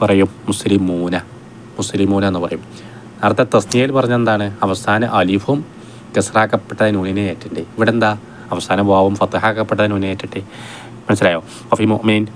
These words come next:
മുഅ്മിനീൻ നീ പറയും മുഅ്മിനൂന. ഇതരെ മുഅ്മിനൂന. വ അലാമത്തു റഫ്ഇ ഫീഹിമ,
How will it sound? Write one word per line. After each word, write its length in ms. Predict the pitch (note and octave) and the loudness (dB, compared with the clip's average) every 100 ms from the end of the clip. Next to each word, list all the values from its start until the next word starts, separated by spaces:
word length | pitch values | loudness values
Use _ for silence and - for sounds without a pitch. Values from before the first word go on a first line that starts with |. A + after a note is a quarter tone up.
| - | -4
മുഅ്മിനീൻ 420 | G2 - A2 A#2 A2+ | -4 2 6 6 8
നീ 60 | A#2 A2+ | 6 6
പറയും 280 | G#2+ G#2 G#2 | 4 4 2
മുഅ്മിനൂന. 560 | F#2+ - G#2+ G2+ G2 F#2+ F#2 - - - - - - - - - | -2 -2 0 2 4 2 -2 -10 -20 -20 -20 -20 -20 -20 -14 0
ഇതരെ 200 | A#2 D3 - - | 2 2 -2 -8
മുഅ്മിനൂന. 520 | - - F2+ E2 E2 E2 D#2+ - - - - - - - - | -8 -6 -6 -4 -6 -4 -2 -4 -10 -14 -12 -12 -12 -14 2
വ 20 | C3 B2 | 4 6
അലാമത്തു 580 | A#2+ B2+ D3+ E3 - E3+ C#3+ | 6 6 4 -2 2 2 6
റഫ്ഇ 400 | G#2+ G2 - G2+ G2 - - - - - - - - - | 2 2 2 4 4 0 -12 -20 -20 -20 -20 -20 -16 -14
ഫീഹിമ, 360 | - G#2+ F#2+ F#2 | 2 2 4 4